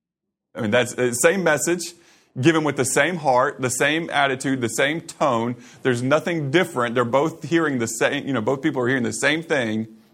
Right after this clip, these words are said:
And one says, "I believe," and the other says, "I want to kill you."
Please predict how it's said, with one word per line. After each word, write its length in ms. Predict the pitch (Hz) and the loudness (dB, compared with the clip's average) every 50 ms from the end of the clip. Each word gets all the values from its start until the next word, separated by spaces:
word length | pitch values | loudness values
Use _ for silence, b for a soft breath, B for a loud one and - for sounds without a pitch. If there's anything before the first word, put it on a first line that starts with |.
| b b b b b _ _ _ _ _ _ _ _ _ _ _ _ _ _ _ _ _ _ _ _ | b b b b b _ _ _ _ _ _ _ _ _ _ _ _ _ _ _ _ _ _ _ _
And 140 | 127 123 127 | -2 0 2
one 200 | 135 139 139 135 | 2 2 0 0
says, 360 | 135 147 139 123 117 110 - - | 2 2 4 4 2 2 0 0
"I 140 | - 117 120 | 2 2 2
believe," 400 | 110 120 120 123 120 113 107 101 | 2 0 0 2 2 2 2 0
and 80 | 104 | 0
the 80 | 107 104 | 0 0
other 160 | 107 107 107 | 0 0 -2
says, 380 | 101 - 113 104 101 101 95 98 | -2 0 0 0 0 0 -2 -2
"I 120 | - 104 | -2 -2
want 180 | 104 104 101 98 | -2 -2 -6 -8
to 60 | 92 | -6
kill 200 | - 95 87 - | -6 -6 -6 -6
you." 160 | - - - | -8 -14 -20